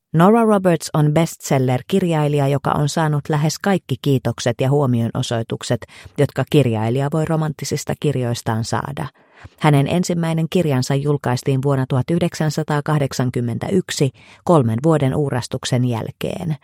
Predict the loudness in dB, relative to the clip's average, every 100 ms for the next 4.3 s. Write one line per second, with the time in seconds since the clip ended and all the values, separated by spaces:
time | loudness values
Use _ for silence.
0 | _ _ -6 4 4 4 2 0 0 0
1 | -2 2 2 0 0 0 0 0 -2 -2
2 | -2 -2 0 0 0 -2 -4 -4 -2 -2
3 | -2 -2 -2 -4 -6 -4 -4 -4 -4 -4
4 | -6 -8